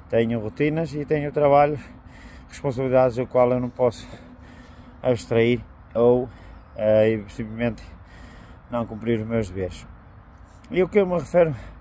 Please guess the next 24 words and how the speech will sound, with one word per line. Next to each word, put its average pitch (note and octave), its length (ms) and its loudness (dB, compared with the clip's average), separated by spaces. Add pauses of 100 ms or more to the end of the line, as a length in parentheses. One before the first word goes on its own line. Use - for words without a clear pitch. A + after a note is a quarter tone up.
exatamente E3+ 520 2
sobre E3+ 280 0
isso? - 200 -4 (1500)
Ao A3+ 160 6
OnePassio, E3+ 600 4 (640)
eh, A#2+ 400 2 (220)
uma D3 80 -4
das C#3 180 -2
coisas A#2+ 520 2 (760)
que B2+ 100 -8
eu A#2+ 80 0
sei A#2 300 2
que - 140 -14
me A2+ 160 -14
proporcionará A#2+ 920 -2 (1200)
é E3+ 120 10
esta F3 240 6
liberdade, C#3+ 600 0
é B2+ 60 4
aquela D#3 380 2 (800)
não F#3 240 4
necessidade, C3+ 760 0
não G3+ 220 6
obrigação D3+ 580 0